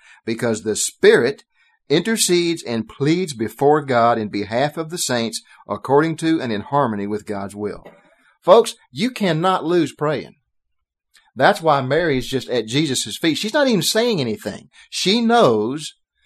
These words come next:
that he knows everything that's on her heart. She's more interested in listening to what he has to say.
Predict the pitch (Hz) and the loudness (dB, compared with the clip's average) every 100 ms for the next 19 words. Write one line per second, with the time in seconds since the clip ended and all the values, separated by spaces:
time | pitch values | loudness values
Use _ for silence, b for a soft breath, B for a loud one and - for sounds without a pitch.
0 | _ 117 123 117 220 175 110 107 - 147 | _ -2 0 0 0 0 0 -2 0 0
1 | 160 160 151 139 127 123 117 107 110 135 | 2 -2 -4 -6 -6 -6 -6 -6 -6 -4
2 | 127 - B B - 220 294 240 139 123 | -4 -6 B B -2 0 2 4 2 2
3 | 123 113 101 120 131 123 113 147 160 127 | -4 -6 -8 -8 -6 -4 0 0 0 -4
4 | 131 127 127 127 277 214 107 - 135 156 | -4 -2 -2 -4 -6 -6 -6 -10 -14 -14
5 | - | -16